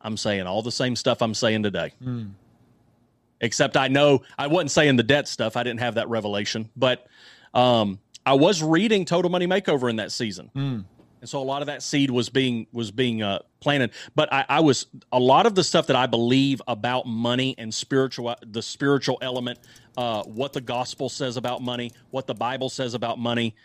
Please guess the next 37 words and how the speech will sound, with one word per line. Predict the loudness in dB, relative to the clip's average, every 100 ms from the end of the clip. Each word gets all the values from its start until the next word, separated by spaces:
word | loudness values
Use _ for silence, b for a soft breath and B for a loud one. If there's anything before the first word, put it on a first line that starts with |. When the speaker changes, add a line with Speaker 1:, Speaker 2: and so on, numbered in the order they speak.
| b b -12
Speaker 1:
uh, | -2
you | 0
know, | 0 -2 _ -6
that's | -2 0 2
all | 6 6
been | 4 0 2
in | 2
me | 2 0
for | -2
forever. | -2 0 0 0
And |
I, | -2 -4
so | 0
I, | -2 -2 -16 -20 -14
sometimes | -4 -2 0 -2
I, | -4
be-, | -6 -8
I |
believe | -8 -8 -8
the | -10
credibility | -8 -8 -8 -8 -10
comes | -10 -10
that | -10
I | -8
believed | -6 -6 -6
it | -8
in | -8
a |
broke | -2 -2 -2 -6
place. | -4 -4 -6 -10 -12 _ _ _ _ _ _ _ _ _ _ _ _ _ _ -4
I | -2
believed | 0 0 0 -2 -2
it | -4
when | -4 -8 -6
nothing | -8 -6 -6 -2
was | 0 2
right. | 0 0 -10